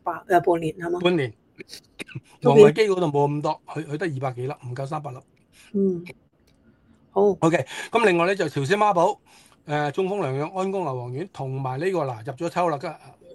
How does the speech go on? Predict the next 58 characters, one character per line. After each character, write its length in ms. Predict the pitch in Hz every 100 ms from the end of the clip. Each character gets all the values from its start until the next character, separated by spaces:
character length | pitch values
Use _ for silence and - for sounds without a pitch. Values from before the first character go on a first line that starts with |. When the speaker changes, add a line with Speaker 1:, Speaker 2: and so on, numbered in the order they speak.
| _ _
Speaker 2:
啊， 120 | 135 135 135 139
啊， 120 | 135 143
呢 100 | 170
個 80 |
秋 160 | 151 170
分 160 | 160 156
到 120 | 147
咗 60 |
㗎 220 | 135 139 147
啦。 120 | 127 - - _ _ _ -
香-， 180 | 180 190 _ -
開 320 | - 185 185
始 180 | 139 160
呢， 140 | 175
就， 300 | 151 127 147 220 214
就， 300 | 156 165 - -
即 80 | 175
係 160 | 143
晝 300 | 123 151 151
短 200 | 139 160
夜 160 | 147 127
長 280 | 123 107 123
啦。 120 | 131 _ -
噉 140 | - 165
啊， 60 | 147
開 100 | 160
始 180 | 160 160
入 180 | 143
秋， 280 | 135 170 170
開 140 | 160 160
始 400 | 151 156 165 180 -
凍 160 | 143
嘅 80 | 139
呢， 120 | 151
老 120 | 156 139
人 200 | 127 117
家 120 | 160
呢， 80 | 147
血 80 | 139
氣 200 | 123 131
唔 140 | 117
好 60 | 117
嘅 200 | 147 131
話 120 | 117
呢， 120 | 139 - - -
噉 180 | 180 180
呢 100 | 180
個 120 | 170 151
時 160 | 123
候 80 | 127
啊， 100 | 135
開 140 | 160
始 120 | 156 151
要 80 |
進 240 | 131 131 127
補 80 | 117
㗎 160 | 135
啦。 120 | 131